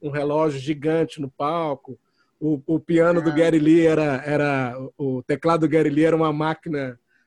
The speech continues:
Speaker 1: uma máquina assim, cheia de, cheia de
Speaker 2: Engrenagem, assim, né?
Speaker 1: engrenagem, era uma coisa legal. E aí agora, voltando,
Speaker 2: Show.
Speaker 1: então, pra Mandalas Band, é, você com, com, como le-, idealizadora mesmo do projeto,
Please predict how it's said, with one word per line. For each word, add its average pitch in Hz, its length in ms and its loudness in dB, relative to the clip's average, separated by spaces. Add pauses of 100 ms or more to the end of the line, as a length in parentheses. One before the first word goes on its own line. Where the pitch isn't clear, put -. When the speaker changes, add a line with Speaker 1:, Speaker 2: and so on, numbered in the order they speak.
(180)
Speaker 1:
uma 139 140 -14
máquina 147 460 -6
assim, 151 320 -6 (100)
cheia 170 280 -6
de, 147 260 -4
cheia 165 300 -4
de 160 100 -4
Speaker 2:
Engrenagem, 165 560 -2
assim, 143 100 -8
né? 127 100 -12
Speaker 1:
engrenagem, 147 640 -4
era 151 220 -8 (260)
uma - 80 -20
coisa 233 220 0
legal. 190 340 -2 (680)
E 226 100 -2
aí 233 180 2
agora, 240 360 0
voltando, 240 600 0
Speaker 2:
Show. 180 120 0
Speaker 1:
então, 190 360 -2 (960)
pra 143 200 0
Mandalas 139 540 0
Band, 147 640 -2
é, 127 480 -6
você 143 460 -8
com, 147 480 -6 (100)
com, 139 340 -8
como 156 200 -4
le-, 151 260 -2
idealizadora 139 800 -2
mesmo 131 300 -6
do 127 80 -16
projeto, 135 540 -6